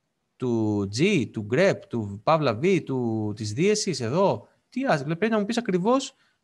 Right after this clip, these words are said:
ποιος είναι ο ειδικός χαρακτήρας, δηλαδή ποια είναι η ειδική λειτουργία του χαρακτήρα και γι' αυτό το ακυρώνουμε για να λειτουργεί σωστά.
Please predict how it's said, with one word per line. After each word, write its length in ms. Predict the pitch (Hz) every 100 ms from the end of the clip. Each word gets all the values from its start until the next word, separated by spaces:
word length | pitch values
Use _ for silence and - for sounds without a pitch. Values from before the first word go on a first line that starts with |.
| _
ποιος 440 | - 240 240 -
είναι 260 | 156 208 233
ο 40 |
ειδικός 280 | 190 156 214
χαρακτήρας, 720 | 190 165 - 143 165 233 - - _ _ _ _ _ _
δηλαδή 240 | 120 135
ποια 160 | 160 165
είναι 140 | 170
η 60 | 175
ειδική 340 | 143 131 -
λειτουργία 400 | 185 151 123 180
του 60 | 165
χαρακτήρα 540 | 131 120 - 113 165
και 140 | 220 208
γι' 80 | 170
αυτό 160 | 220
το 100 | 226
ακυρώνουμε 460 | 208 165 202 247 247
για 160 | 220
να 340 | 208 202 190 185 _ _ _
λειτουργεί 340 | 151 139 156 170
σωστά. 500 | 156 - 104 98